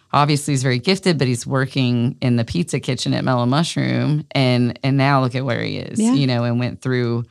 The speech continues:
Speaker 1: uh, pools, you know, we call it her pool of talent.
Speaker 2: Her pool of talent.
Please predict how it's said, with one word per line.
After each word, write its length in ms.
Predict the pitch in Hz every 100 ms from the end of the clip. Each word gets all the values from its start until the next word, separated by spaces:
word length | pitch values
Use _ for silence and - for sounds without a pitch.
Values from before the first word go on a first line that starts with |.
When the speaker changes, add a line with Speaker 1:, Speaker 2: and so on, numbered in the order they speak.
| _ _ _ -
Speaker 1:
uh, 320 | 123 110 -
pools, 560 | - 175 139 107 - -
you 140 | 127
know, 220 | 113 107
we 80 | 127
call 180 | 135 156
it 80 | 135
her 140 | 127 120
pool 340 | - 127 120
of 80 | 123
talent. 520 | 139 127 131 143 -
Speaker 2:
Her 120 | 147 180
pool 280 | - 175
of 100 | 208
talent. 500 | - 330 392 - 247